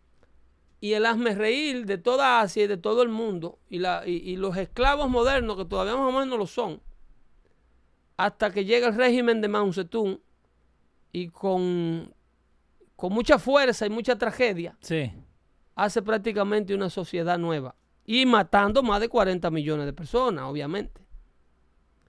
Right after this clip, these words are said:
Speaker 1: Hace prácticamente
Speaker 2: Wow.
Speaker 1: una sociedad nueva.
Speaker 2: Eh, ahí tenés lo, los números de, de la historia de opium en China.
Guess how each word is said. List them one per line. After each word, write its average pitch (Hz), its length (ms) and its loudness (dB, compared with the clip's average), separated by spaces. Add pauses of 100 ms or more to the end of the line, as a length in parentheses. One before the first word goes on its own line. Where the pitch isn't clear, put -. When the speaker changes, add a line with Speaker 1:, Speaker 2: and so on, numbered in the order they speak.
(480)
Speaker 1:
Hace 180 240 0
prácticamente 190 720 0
Speaker 2:
Wow. 98 440 -12
Speaker 1:
una 180 220 -4
sociedad 151 480 -6
nueva. 135 340 -16 (300)
Speaker 2:
Eh, 123 340 -12
ahí 127 200 -12
tenés 143 280 -10
lo, 135 260 -8
los 127 200 -6
números 151 480 2
de, 127 180 0
de 123 140 -2
la 120 200 -4
historia 151 360 2
de 147 140 2
opium 147 560 0
en 123 240 -4
China. 160 560 -2